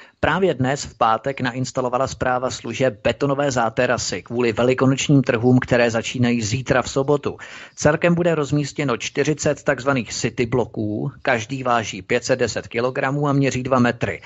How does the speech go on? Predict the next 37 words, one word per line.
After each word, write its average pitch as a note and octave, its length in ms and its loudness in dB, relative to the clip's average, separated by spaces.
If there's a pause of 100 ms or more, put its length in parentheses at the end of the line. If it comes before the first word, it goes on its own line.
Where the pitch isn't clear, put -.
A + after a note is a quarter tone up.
(380)
Na A#2+ 80 0
Václavském D#3 580 2
náměstí D3 640 0
a C3+ 60 2
náměstí C3 460 -2
Republiky A#2+ 540 -2
budou C3 280 4
do A#2 140 4
devětadvacátého B2 880 0
dubna. A#2+ 520 0
Umístění D3+ 540 4
zábran B2+ 500 2
souvisí B2+ 540 -4
s - 140 -10
útoky, B2+ 400 -2
při B2 200 -2
kterých A#2 380 -2
teroristé A2 640 2
vjeli A2 300 -2
do A2+ 100 0
davu A#2 380 0
vozem. B2 400 2 (340)
V - 60 -16
minulých A#2 360 0
letech C3 420 0
se A2 140 -6
staly A2+ 300 -4
například G#2+ 460 -6
v - 40 -18
Barceloně, A#2 720 -2
v - 40 -6
Londýně, A#2+ 420 2
v G2 60 -14
Berlíně A2+ 420 -2
nebo G#2+ 200 0
ve A#2 120 2
Stockholmu. A#2 600 0